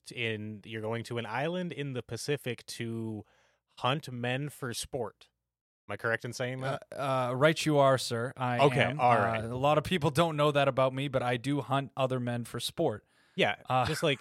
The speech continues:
Speaker 1: once a year, he likes to go and, and shoot a, a gentleman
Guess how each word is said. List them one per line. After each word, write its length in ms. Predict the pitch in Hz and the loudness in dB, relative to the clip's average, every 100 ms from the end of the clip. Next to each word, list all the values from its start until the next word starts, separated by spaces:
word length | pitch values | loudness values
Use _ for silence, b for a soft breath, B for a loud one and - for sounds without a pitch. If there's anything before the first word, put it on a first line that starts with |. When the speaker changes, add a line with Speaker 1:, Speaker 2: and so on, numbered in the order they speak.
| - | -2
Speaker 1:
once 300 | 143 160 202 | 0 0 0
a 60 | |
year, 380 | 156 135 127 120 | 0 2 4 2
he 120 | 120 | 0
likes 240 | 120 117 - | 0 0 -2
to 80 | 117 | -4
go 420 | 110 107 104 104 | 0 2 2 0
and, 360 | 98 98 98 | -4 -6 -10
and 440 | 101 123 98 92 98 | -10 -8 -6 -8 -8
shoot 460 | - - 110 117 - | -8 -4 -4 -6 -8
a, 320 | 113 104 101 - | -6 -4 -4 -6
a 140 | - 107 | -6 -4
gentleman 760 | 104 107 104 104 101 98 113 | 0 0 0 -6 -6 -8 -10